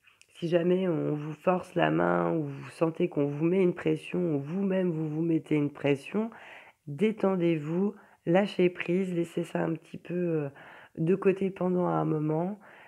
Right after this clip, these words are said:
Et puis, une fois que vous êtes beaucoup plus calme, revenez à ce moment-là,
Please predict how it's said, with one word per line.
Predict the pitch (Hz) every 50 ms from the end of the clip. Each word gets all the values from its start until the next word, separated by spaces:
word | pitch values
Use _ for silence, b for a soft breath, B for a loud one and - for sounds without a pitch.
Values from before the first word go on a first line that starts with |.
| B B -
Et | 165 175
puis, | 170 - - - 180 170 - -
une | - 202
fois | 196 - - 208
que | 208 196
vous | 185 170 170 165
êtes | 165 160 151
beaucoup | 170 190 180 - 175
plus | - - 165 165
calme, | 160 - 175 165 170 185 190 - -
revenez | - 151 147 175 190 185 175 185 190 185 175
à | 170 170
ce | 170 - -
moment-là, | 165 156 147 147 143 147 147 156 170 185 185 190 185